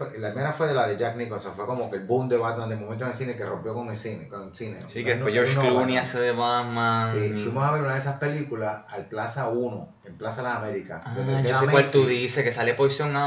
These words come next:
Speaker 2: Ivy, Arnold
Speaker 1: Y,
Speaker 2: Schwarzenegger
Speaker 1: y
Speaker 2: es el,
Speaker 1: Arnold
Speaker 2: eh,
Speaker 1: Schwarzenegger,
Speaker 2: mister
Speaker 1: Arnold
Speaker 2: Freeze.
Speaker 1: Schwarzenegger y Poison
Speaker 2: Ah,
Speaker 1: Ivy,
Speaker 2: yo sé
Speaker 1: y
Speaker 2: cuál
Speaker 1: ese
Speaker 2: es, yo sé
Speaker 1: sale.
Speaker 2: cuál es.
Speaker 1: Entonces,
Speaker 2: Jim Carrey,
Speaker 1: y Jim
Speaker 2: exacto.
Speaker 1: Carrey, que era el, el, el acertijo,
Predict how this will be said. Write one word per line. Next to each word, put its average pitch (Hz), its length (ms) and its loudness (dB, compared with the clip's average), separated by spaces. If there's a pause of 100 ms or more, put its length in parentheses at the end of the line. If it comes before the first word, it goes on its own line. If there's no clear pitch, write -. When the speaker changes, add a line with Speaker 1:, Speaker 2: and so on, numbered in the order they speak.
Speaker 2:
Ivy, 127 800 0
Arnold 110 220 -4
Speaker 1:
Y, - 20 -4
Speaker 2:
Schwarzenegger 110 580 2
Speaker 1:
y 123 180 6
Speaker 2:
es 120 60 2
el, 120 240 6
Speaker 1:
Arnold 120 180 4
Speaker 2:
eh, 113 120 6
Speaker 1:
Schwarzenegger, 107 60 0
Speaker 2:
mister 110 260 -2
Speaker 1:
Arnold 104 140 -2
Speaker 2:
Freeze. 110 180 0
Speaker 1:
Schwarzenegger 123 360 2
y - 40 -6
Poison 104 260 -4
Speaker 2:
Ah, 107 280 0
Speaker 1:
Ivy, 101 80 2
Speaker 2:
yo 95 60 -4
sé 104 100 -2
Speaker 1:
y 95 40 -2
Speaker 2:
cuál 98 140 2
Speaker 1:
ese 90 80 -2
Speaker 2:
es, 87 60 -4
yo 92 60 -4
sé 90 40 -2
Speaker 1:
sale. 87 100 -6
Speaker 2:
cuál 87 140 -6
es. 113 60 -6
Speaker 1:
Entonces, 135 320 -4
Speaker 2:
Jim 104 180 -6
Carrey, 107 500 4
Speaker 1:
y 98 80 -2
Jim 113 140 -2
Speaker 2:
exacto. 110 140 -2
Speaker 1:
Carrey, 92 260 -2
que 95 100 -10
era 92 180 -4
el, 90 200 -6
el, 85 340 -10
el 90 80 -10
acertijo, 82 460 -10